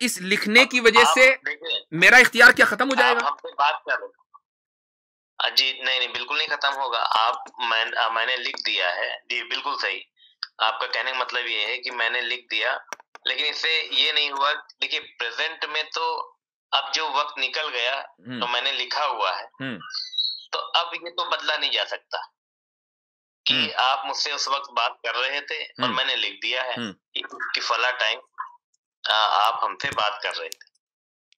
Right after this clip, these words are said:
Speaker 2: तो अब ये तो नहीं बदला जा सकता।
Speaker 1: हम्म।
Speaker 2: अब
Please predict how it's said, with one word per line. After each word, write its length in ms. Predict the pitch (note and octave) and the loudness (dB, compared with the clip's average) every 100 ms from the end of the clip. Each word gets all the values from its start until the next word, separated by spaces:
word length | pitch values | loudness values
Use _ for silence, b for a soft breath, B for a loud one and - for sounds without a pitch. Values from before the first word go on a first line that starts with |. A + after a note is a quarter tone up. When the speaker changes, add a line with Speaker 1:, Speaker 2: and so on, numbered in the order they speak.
| _ _ _ - | _ _ _ -8
Speaker 2:
तो 60 | |
अब 300 | - - D#3+ | -4 -2 -2
ये 120 | E3+ | -2
तो 160 | F3 F3+ | 0 0
नहीं 160 | E3 E3 | -2 -2
बदला 280 | C3 A#2+ | -4 0
जा 100 | G#2+ | 0
सकता। 480 | G2+ - - - - _ _ _ - | 0 -4 -10 -10 -10 _ _ _ -14
Speaker 1:
हम्म। 180 | A2+ E2+ _ - _ _ _ _ _ _ _ _ - | -12 -12 _ -20 _ _ _ _ _ _ _ _ -2
Speaker 2:
अब 240 | D#3 - | -2 -4